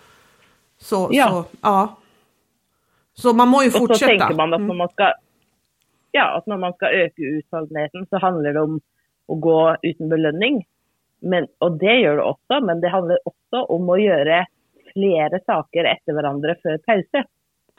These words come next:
Speaker 1: Ja, och första steget,
Speaker 2: Plus
Speaker 1: det är
Speaker 2: att
Speaker 1: i-, det är ju verkligen att hunden klarar det här med belöningar. Innan de klarar det med belöningar,
Speaker 2: Ja.
Speaker 1: då är det ju ingen mening att försöka göra det utan belöningar, om man säger så.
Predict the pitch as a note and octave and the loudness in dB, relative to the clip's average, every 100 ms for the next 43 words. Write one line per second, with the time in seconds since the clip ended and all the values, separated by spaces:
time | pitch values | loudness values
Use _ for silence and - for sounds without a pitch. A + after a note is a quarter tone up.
0 | _ - F#3+ - - - A#3+ B3 B3+ - | _ -2 0 0 -8 0 0 2 0 0
1 | D4+ - G#3+ E3+ E3+ C#4 B3+ A3 A3+ B3 | -2 0 -2 -2 0 2 4 4 2 0
2 | - _ _ B3 B3 G#3+ G3+ F#3+ C4+ G#3+ | -8 _ _ 4 6 6 2 0 0 2
3 | E3 - F#3 E3+ E3+ F3 F3 D#3+ E3+ F3 | 0 0 -2 -2 -4 0 0 0 -2 0
4 | E3 - F#3 F#3+ C#4+ B3 C#3+ - D3+ D3 | -2 0 2 2 4 2 2 -2 -8 -6
5 | G#2+ A2+ A#2 A2+ F#3 - - A#3+ G#3+ B3 | -4 -6 -4 -4 -6 -12 -2 4 4 4
6 | C4+ G#3 G3+ F#3+ E3+ F3 F#3 C4+ C4+ F3+ | 2 2 2 2 2 2 2 2 0 -2
7 | D#3+ D#3 F3 D#3+ E3 E3 D#3+ - A3 A3+ | -4 -4 -4 -2 -2 -2 -6 -4 0 2
8 | A3 G3 F#3+ F#3+ F3 F3+ F3+ F3+ - F#3+ | 2 2 0 0 -2 -2 -4 -6 -6 -6
9 | F#3 F3 E3+ E3+ A3 G3 - B3 D#3 - | -4 -4 -2 -2 -4 -6 -2 -2 -2 -6
10 | - - - F3+ F3+ - F3 G3 | -8 -10 -10 -10 -8 -10 -10 -12